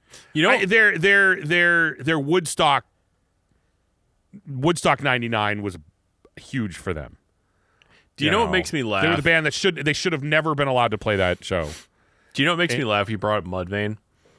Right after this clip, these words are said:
Speaker 1: I, I saw a
Speaker 2: Everything.
Speaker 1: video recently, and I can't remember what it was, but it was a YouTube video, and somebody was like,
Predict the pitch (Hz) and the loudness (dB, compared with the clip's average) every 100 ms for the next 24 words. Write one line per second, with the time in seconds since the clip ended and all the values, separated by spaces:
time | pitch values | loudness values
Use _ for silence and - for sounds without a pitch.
0 | _ _ 127 131 - 120 - 175 120 110 | _ _ -2 -2 -2 -2 2 2 2 0
1 | 117 110 107 101 107 87 98 92 - - | 0 0 0 -2 -4 -6 -4 -6 -6 -4
2 | 113 113 110 104 101 98 98 80 92 90 | -2 -2 -4 -2 -2 -2 -4 -4 -6 -8
3 | 104 92 90 92 92 101 92 92 87 87 | -8 -10 -10 -10 -8 -8 -8 -8 -8 -8
4 | 87 123 113 110 101 104 92 | -6 -4 -2 -2 0 0 -2